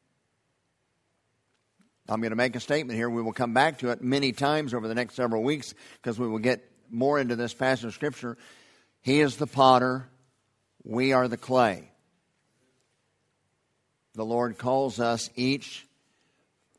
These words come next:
and equips us each for different particular jobs. We all have, again, different gifts and calling, different callings of ministry.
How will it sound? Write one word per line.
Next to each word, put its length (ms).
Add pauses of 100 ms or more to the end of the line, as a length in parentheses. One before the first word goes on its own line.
(140)
and 120
equips 480
us 280
each 340
for 180
different 460 (460)
particular 720 (280)
jobs. 720
We 140
all 300
have, 280
again, 360
different 280
gifts 220
and 100
calling, 380 (280)
different 380 (160)
callings 380
of 80
ministry. 560